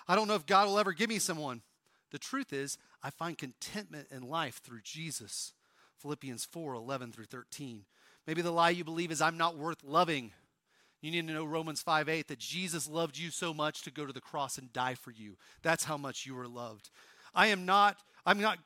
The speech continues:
I got this on my own." Maybe you have this belief that you can do it on your own, that you can build the business on your own, that you can do it all on yourself. The truth is, the Lord's plans will re-, prevail. Proverbs sixteen nine. Maybe some of you are like,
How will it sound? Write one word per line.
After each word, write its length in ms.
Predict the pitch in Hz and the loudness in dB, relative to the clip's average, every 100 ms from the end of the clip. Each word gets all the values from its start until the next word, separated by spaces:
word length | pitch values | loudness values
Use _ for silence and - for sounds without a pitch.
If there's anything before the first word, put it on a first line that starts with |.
| - | 2
I 120 | 196 | 4
got 240 | 226 220 | 8 6
this 180 | 247 226 | 6 6
on 100 | 226 | 6
my 140 | 208 | 6
own." 220 | 208 233 214 | 4 4 2
Maybe 160 | 220 | 2
you 80 | 233 | 0
have 80 | 190 | 2
this 180 | 220 - - | 0 0 -8
belief 340 | 175 190 240 - | -4 0 0 0
that 180 | 196 - | -6 -4
you 100 | 240 | -4
can 160 | 180 | -4
do 220 | 156 220 | -2 0
it 80 | 240 | 4
on 140 | 226 202 | 4 2
your 140 | 202 | 0
own, 200 | 226 220 | 2 0
that 180 | 185 - | -2 -4
you 80 | 214 | -4
can 140 | 175 - _ | -6 -6 _
build 220 | 220 247 | 4 4
the 100 | 220 | 2
business 400 | 180 240 208 214 | 4 4 4 4
on 140 | 226 214 | 2 2
your 160 | 214 | 2
own, 220 | 220 226 | 2 2
that 180 | 185 180 | 0 -4
you 80 | 214 | -6
can 140 | 214 156 | -8 -6
do 160 | 220 247 | -2 4
it 60 | |
all 180 | 240 233 | 6 6
on 100 | 233 | 6
yourself. 500 | 214 185 - 240 185 - _ _ _ _ _ _ _ _ _ _ _ _ _ _ _ _ | 2 0 2 2 0 -4 _ _ _ _ _ _ _ _ _ _ _ _ _ _ _ _
The 60 | |
truth 440 | - - 240 269 - | -10 -8 -4 -4 -6
is, 260 | 120 110 | -10 -8
the 100 | 147 | -10
Lord's 500 | 127 135 202 247 226 | -10 -8 -6 -6 -6
plans 400 | - 147 127 113 | -10 -8 -8 -10
will 120 | 110 110 | -12 -12
re-, 160 | 110 127 _ | -14 -16 _
prevail. 460 | - 117 110 104 98 _ _ _ _ | -16 -10 -10 -10 -14 _ _ _ _
Proverbs 340 | - 135 127 - | -6 -4 -4 -6
sixteen 500 | - - - 147 127 | -6 -8 -10 -10 -10
nine. 320 | 147 123 120 _ _ _ _ - | -10 -14 -18 _ _ _ _ -6
Maybe 160 | 160 | -2
some 180 | 165 190 | 0 0
of 120 | 170 | -2
you 100 | 160 | -4
are 60 | 156 | -2
like, 180 | 143 | -2